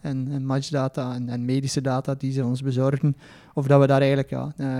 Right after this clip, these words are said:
trends konden gaan inzien en, ehm, ja, een soort van player at risk, hè, van welke speler dat een verhoogd risico loopt op een blessure zouden kunnen gaan, eh, kunnen gaan opgooien. Ehm, om die dan, ja, een alternatief, eh, programma te kunnen gaan, eh,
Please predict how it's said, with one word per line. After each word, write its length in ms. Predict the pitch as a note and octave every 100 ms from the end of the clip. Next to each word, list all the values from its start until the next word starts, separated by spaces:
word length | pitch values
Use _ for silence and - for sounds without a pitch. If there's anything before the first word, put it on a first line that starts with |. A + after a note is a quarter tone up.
| B2+
trends 320 | D3+ C#3+ D3
konden 260 | - D3+ C#3
gaan 180 | C#3+ C#3+
inzien 420 | C#3+ C3+ C#3+ D#3
en, 300 | C#3 B2+ B2+ - - - _
ehm, 440 | C3+ B2 C3 B2+ C3
ja, 220 | D3+ C3
een 60 | B2+
soort 240 | D3+ C#3
van 320 | C#3 C3 C3 - - -
player 360 | D3 C#3+ D3 E3
at 160 | C#3+ -
risk, 380 | D3+ D#3+ -
hè, 220 | - D#3+ D3+
van 160 | C#3
welke 260 | C3+ C#3 D3+
speler 400 | - C#3 C#3 D3
dat 180 | C#3+ C3+
een 80 |
verhoogd 320 | C3+ C3 C#3 -
risico 420 | C#3+ D#3+ - C#3
loopt 220 | C#3 -
op 140 | C#3
een 80 | C#3+
blessure 420 | C3+ B2+ C#3 C#3
zouden 240 | C3+ C3 C3
kunnen 240 | C#3 C3
gaan, 360 | B2+ B2+ B2+ D3+
eh, 60 | C#3 B2 A#2 B2+ -
kunnen 240 | C#3 B2+
gaan 140 | B2+
opgooien. 500 | B2 - C#3 C3 A#2+ - - - - _
Ehm, 260 | D3 C3 C3
om 140 | C#3
die 140 | C3+ C#3
dan, 220 | C3+ B2+
ja, 80 | B2
een 200 | B2 B2+
alternatief, 720 | B2+ B2+ C#3 A#2+ - C3+ B2+
eh, 220 | C3 B2+ B2
programma 380 | B2+ B2 A#2+ B2+
te 120 | C#3
kunnen 240 | - C3+ C3
gaan, 180 |
eh, 60 | C#3+